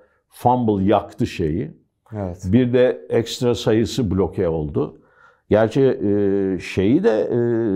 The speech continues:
Speaker 1: tebrik etme-, etmek lazım. Yani,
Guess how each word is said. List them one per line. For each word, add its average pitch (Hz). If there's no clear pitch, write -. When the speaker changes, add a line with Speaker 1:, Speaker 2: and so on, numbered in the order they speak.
Speaker 1:
tebrik 143
etme-, 175
etmek 131
lazım. 131
Yani, 110